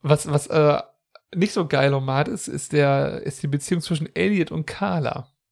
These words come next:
Weil in der nächsten Szene, die wir haben, setzt sich dieser Streit zwischen Elliot und Carla etwas fort. Wir sind wieder im Zimmer.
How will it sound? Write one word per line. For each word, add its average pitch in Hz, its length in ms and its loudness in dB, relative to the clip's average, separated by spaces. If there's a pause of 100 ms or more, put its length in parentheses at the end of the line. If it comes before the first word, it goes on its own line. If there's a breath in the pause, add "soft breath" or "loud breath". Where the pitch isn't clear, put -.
(720 loud breath)
Weil 143 500 2
in 147 140 -4
der 143 100 2
nächsten 156 320 -2
Szene, 135 300 -4
die 127 120 -6
wir 131 140 -4
haben, 147 180 0
setzt 156 200 -4
sich 156 120 -4
dieser 143 240 -4
Streit 151 300 -4
zwischen 147 220 -2
Elliot - 220 -4
und 151 100 -4
Carla 160 320 2
etwas - 320 -2
fort. - 500 -4
Wir 147 100 0
sind 156 200 0
wieder 147 160 0
im 139 120 -2
Zimmer. 202 360 2